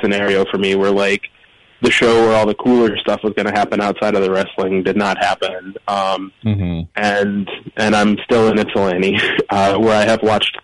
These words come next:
Speaker 1: thirteen movies in less than ten days. Um, <laughs> which is, which
Speaker 2: What
Speaker 1: is an
Speaker 2: movies
Speaker 1: insane
Speaker 2: have you
Speaker 1: pace.
Speaker 2: watched, Colette?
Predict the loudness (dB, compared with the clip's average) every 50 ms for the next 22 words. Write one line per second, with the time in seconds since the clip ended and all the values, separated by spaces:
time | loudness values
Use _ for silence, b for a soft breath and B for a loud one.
0 | _ 0 0 0 2 2 2 2 2 2 2 2 2 0 0 0 0 0 0 0
1 | 0 0 0 -2 -2 -2 -2 -2 0 0 -2 -2 -2 0 0 0 0 0 -2 -4
2 | -6 _ _ b b b b b b b b b -10 -6 -2 0 0 2 2 2
3 | 2 2 0 0 0 -2 B B B B B B B B B B B -6 -4 -4
4 | -4 -2 0 0 0 2 2 0 0 -2 -4 -4 -2 0 2 2 2 2 2 2
5 | 4 4 2 2 2 0 0 0 0 0 0 0 0 0 -2 -2 -4 -8 -12 -14
6 | -16 -16 -20 -20 _ _ _ _ -6 -4 -4 -2 -2 -4 -4